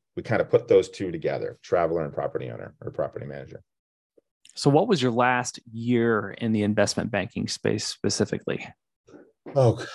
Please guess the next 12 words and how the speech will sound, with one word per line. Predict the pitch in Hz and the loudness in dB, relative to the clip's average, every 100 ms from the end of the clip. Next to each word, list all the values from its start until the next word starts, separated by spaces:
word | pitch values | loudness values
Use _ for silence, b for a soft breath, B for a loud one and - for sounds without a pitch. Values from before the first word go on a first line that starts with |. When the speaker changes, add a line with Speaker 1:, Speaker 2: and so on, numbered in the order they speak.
| - | 0
Speaker 1:
my | 110 | 2
last | 104 110 131 170 185 - | 2 2 2 0 -2 -6
year | 131 135 135 131 | -8 -2 2 4
in | 131 113 | 4 2
the | 107 | 2
investment | 107 101 101 101 104 | 2 0 0 -4 -4
banking | 120 131 123 104 | -2 -2 -4 -6
space | - 92 87 - | -4 2 2 4
was | 107 | 4
ten | - 120 | 6 6
years | 107 87 | 6 2
ago. | 65 - | -2 -8